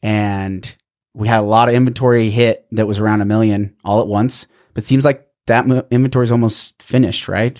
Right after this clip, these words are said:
There's not a whole lot of new building I've seen lately. Have you looked at the permits? Did you look at the permits from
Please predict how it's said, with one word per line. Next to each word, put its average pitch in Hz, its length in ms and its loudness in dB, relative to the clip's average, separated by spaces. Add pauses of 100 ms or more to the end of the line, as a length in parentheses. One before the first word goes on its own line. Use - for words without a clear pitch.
(140)
There's 110 440 -4
not 123 120 4
a 120 60 2
whole 127 120 2
lot 117 180 2
of 110 60 0
new 120 200 4
building 104 340 2
I've 104 140 -4
seen 107 180 0
lately. 104 380 -4 (240)
Have 127 100 0
you 131 80 4
looked 151 200 0
at 147 60 -2
the 143 60 -2
permits? 143 480 -2 (180)
Did 127 140 -2
you 131 60 4
look 139 100 0
at 143 60 -2
the 131 60 0
permits 131 300 0
from 120 420 0